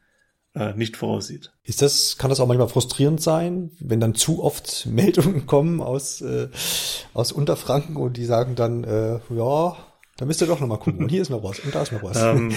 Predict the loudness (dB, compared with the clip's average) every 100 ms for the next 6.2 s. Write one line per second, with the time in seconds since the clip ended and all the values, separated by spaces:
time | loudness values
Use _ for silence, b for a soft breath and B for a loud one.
0 | -4 -6 -14 -8 4 4 4 2 2 2
1 | 0 -2 0 0 2 2 4 4 2 -4
2 | -12 -8 -4 0 -2 -2 -4 -2 0 0
3 | 0 -2 -2 0 0 0 -4 -4 -4 0
4 | 2 4 2 2 -2 0 0 0 0 0
5 | -2 -4 -6 -6 -6 -4 -2 -2 -2 -2
6 | 0